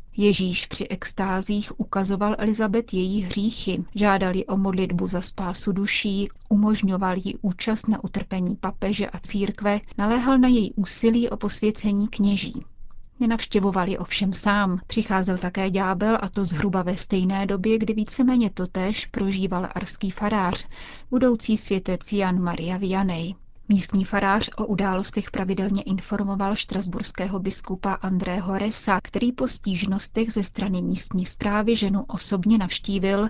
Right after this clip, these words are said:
aby v ní shledal silnou duši s mimořádnými ctnostmi.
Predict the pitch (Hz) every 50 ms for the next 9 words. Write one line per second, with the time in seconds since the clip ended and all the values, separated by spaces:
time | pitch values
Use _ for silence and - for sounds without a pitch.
0 | - - - 185 240 269 277 262 233 202 190 - - - - 214 208 208 220 226
1 | 220 220 220 - - - 214 196 185 180 180 175 185 175 196 202 - - - 202
2 | - - - 196 185 180 185 - 214 190 160 170 202 185 175 170 175 180 - -
3 | - 190 190 - - - - - 190 180 185